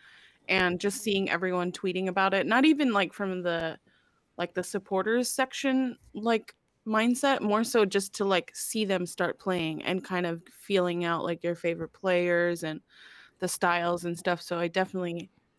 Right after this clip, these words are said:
got a little bit <laughs> excited after seeing all the updates 'cause I'm like, "Okay, we're almost there," you know, and I'm just kind of, like, waiting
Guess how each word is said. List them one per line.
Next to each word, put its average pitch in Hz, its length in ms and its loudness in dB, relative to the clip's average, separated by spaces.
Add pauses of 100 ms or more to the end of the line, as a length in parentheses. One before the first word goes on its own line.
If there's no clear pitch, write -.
(120)
got 214 180 4
a 202 60 4
little 196 220 4
bit 196 200 4
<laughs> 120 100 2
excited 233 640 2
after - 320 0
seeing 208 340 -2
all 208 140 2
the 196 100 2
updates 185 480 -2
'cause 190 160 -10
I'm 180 160 -4
like, 175 160 -4
"Okay, 190 280 -2
we're 170 140 0
almost 170 400 -4
there," 151 220 -4 (460)
you 190 120 0
know, 175 140 4
and 175 120 0
I'm 175 140 0
just 175 240 -2
kind 180 200 0
of, 170 120 -4
like, 160 280 -2 (1000)
waiting 170 420 -4